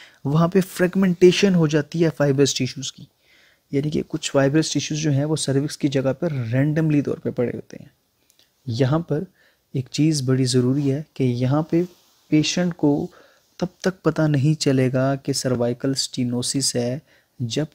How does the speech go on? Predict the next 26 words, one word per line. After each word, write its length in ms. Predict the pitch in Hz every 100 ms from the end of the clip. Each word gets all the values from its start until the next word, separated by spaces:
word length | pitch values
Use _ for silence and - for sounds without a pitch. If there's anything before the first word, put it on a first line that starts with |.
| -
तक 120 | 143 -
वो 60 | 147
प्यूबर्टी 680 | - 147 139 160 156 170
की, 240 | 165 180 180 - _
अ, 340 | 143 127 123 127 - -
एज 220 | 160 151 165
में 60 | 139
नहीं 160 | 127
पहुँचेगा। 520 | 131 135 131 - - - _ - _ -
तो 40 |
जैसे 340 | 120 143 139 170
ही 140 | 170
प्यूबर्टी 500 | 170 175 147 143 -
की 160 | 170 160
एज 140 | 147 160
में 80 | 156
पहुँचेगा 500 | 143 139 - 147 143
तो 160 | 147
हमें 180 | 143 147
पता 240 | 147 139
है 180 | 139 139 - - _ _
कि 80 | 143
क्या 220 | 131 147
होंगे, 260 | 143 139 139
सबसे 320 | - - 143
पहले 300 | 143 131